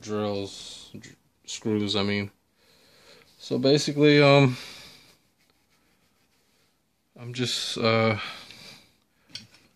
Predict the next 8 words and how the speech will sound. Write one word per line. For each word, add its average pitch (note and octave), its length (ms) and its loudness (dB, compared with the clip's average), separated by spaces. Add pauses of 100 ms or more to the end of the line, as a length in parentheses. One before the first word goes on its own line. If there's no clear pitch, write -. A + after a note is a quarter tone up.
(1200)
kinda G#2+ 240 -2
tired A2+ 500 6
because G#2 440 0
this, - 920 -2 (300)
this, A2 380 -2 (1120)
it, G2 260 -8 (340)
you A#2 160 -8
know. F#2+ 300 -4